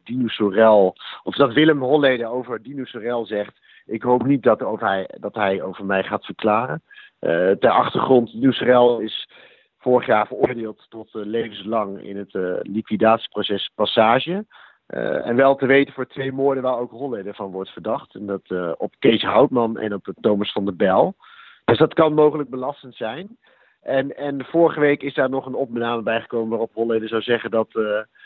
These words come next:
Sjaak B, eh, de motor zou hebben bestuurd, eh, waar achterop de schutter zat die weer Cor van Hout zou hebben vermoord in tweeduizend drie.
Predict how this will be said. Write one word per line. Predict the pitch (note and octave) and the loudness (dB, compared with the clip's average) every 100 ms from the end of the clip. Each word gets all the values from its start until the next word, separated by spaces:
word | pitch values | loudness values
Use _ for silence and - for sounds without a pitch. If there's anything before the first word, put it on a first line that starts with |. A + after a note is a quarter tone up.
| _ _ | _ _
Sjaak | - B2 A#2+ A#2+ G#2 | 0 2 4 0 -2
B, | A#2+ | 4
eh, | C3 C3 B2 A2+ G#2+ A2 G2 F#2+ G2+ | 4 4 0 -2 -4 -4 -4 -4 -4
de | A#2 A#2 | -6 -2
motor | B2 D3 D#3+ C3 | 6 6 6 2
zou | A2+ A#2 | 0 0
hebben | A#2 A2+ G2 | 0 -4 -10
bestuurd, | - B2+ A#2 A2+ - | -8 -4 -2 -4 -4
eh, | F#2+ G2 G2+ - - - | -2 0 0 -4 -14 -2
waar | G#2+ G2+ | 2 4
achterop | B2+ - - A#2+ A#2+ | 4 2 2 0 0
de | - A#2 | -2 -2
schutter | - D#3+ D#3+ | 2 2 2
zat | A#2+ A#2 A2+ | 0 0 0
die | A#2 A2+ | -6 -4
weer | G#2+ | -4
Cor | - C3 | -4 -8
van | A2 G#2+ | -6 -6
Hout | B2+ C3+ | -6 -4
zou | A2 | -6
hebben | G2+ G2+ | -6 -10
vermoord | - G#2 G2 E3 - _ | -12 -6 -2 -2 -2 _
in | _ | _
tweeduizend | A#2 A2+ G#2 F#2 | 2 2 0 -4
drie. | G#2 E3+ A#3+ | 0 0 0